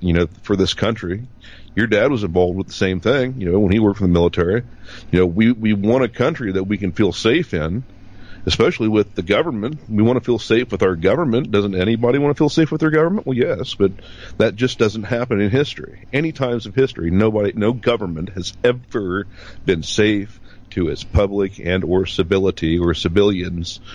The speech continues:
um, that it over-, or that it oversees. Um, <clears throat> then there's other incidents that have been taking place. Have you heard about these incidents where they're in, uh, D C, I wanna say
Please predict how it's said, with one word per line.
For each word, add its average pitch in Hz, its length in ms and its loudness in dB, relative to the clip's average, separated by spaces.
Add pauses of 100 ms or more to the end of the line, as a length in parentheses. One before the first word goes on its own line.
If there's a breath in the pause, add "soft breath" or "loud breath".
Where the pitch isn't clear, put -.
(360 loud breath)
um, 82 400 0
that 85 120 4
it 95 100 4
over-, 95 280 4
or 92 280 2
that 98 160 2
it 104 80 2
oversees. 117 920 -2 (1300 loud breath)
Um, 85 560 -2 (160)
<clears throat> - 160 -12
then - 1400 0
there's 123 200 2
other 143 260 2
incidents 101 480 0
that 107 60 -6
have 92 60 2
been 95 120 2
taking 95 320 0
place. - 580 -8 (540 loud breath)
Have 95 120 2
you 117 100 2
heard 147 180 4
about 113 280 2
these 101 220 -2
incidents 104 380 0
where 104 100 2
they're 95 200 4
in, 85 140 -2
uh, 82 200 2
D 104 280 2
C, 113 300 2
I 85 80 2
wanna 76 260 -4
say 78 420 -2